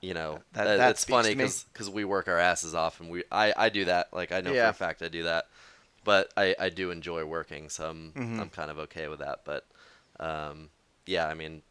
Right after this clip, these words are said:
Speaker 1: people that don't get the things out of life that they want because they say they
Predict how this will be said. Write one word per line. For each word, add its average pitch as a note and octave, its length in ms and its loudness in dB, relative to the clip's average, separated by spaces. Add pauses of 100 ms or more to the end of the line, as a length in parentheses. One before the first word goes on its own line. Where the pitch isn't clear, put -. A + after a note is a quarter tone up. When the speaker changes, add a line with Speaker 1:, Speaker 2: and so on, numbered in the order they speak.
(340)
Speaker 1:
people F#2+ 260 -6
that F2 240 -2
don't F#2+ 200 -2
get E2+ 140 -6
the E2 80 -14
things F2+ 300 -8
out E2+ 120 0
of D#2+ 60 -2
life E2 280 0
that B1 100 -16
they E2 100 -4
want D#2+ 280 -6
because D#2 220 -14
they D#2 120 -8
say D#2+ 220 -4
they D#2+ 260 -6